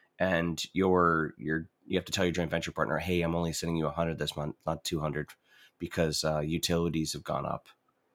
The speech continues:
And they're gonna be like, "Well, why didn't you lock into this?" You know what I mean? Like, you just don't wanna have those conversations. You want it consistent. You don't want surprises. Um,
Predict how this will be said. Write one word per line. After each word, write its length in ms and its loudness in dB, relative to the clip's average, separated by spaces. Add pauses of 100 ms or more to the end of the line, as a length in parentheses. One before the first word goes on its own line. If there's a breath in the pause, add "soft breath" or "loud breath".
(100)
And 120 -2
they're 80 2
gonna 140 -2
be 100 -2
like, 180 0
"Well, 200 0
why 180 0
didn't 280 -2
you 60 -2
lock 220 -2
into 160 -2
this?" 240 0
You 60 4
know 80 8
what 80 10
I 40 12
mean? 200 10
Like, 180 2 (240 loud breath)
you 100 4
just 120 4
don't 140 8
wanna 140 8
have 200 6
those 120 4
conversations. 720 2
You 80 0
want 140 4
it 80 0
consistent. 500 -4
You 60 -2
don't 220 0
want 240 4
surprises. 720 -2 (600)
Um, 460 -4